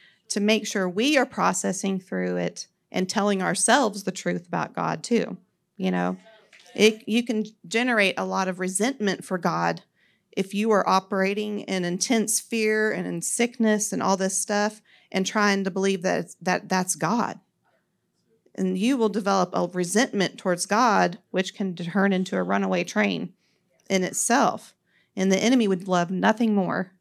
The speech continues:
for us to do that. So that's an important key, I think, that we want to keep in mind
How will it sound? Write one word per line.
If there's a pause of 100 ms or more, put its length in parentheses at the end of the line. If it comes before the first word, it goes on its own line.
(140)
for
us
to
do
that. (800)
So (360)
that's
an
important
key,
I
think,
that
we
want
to
keep
in
mind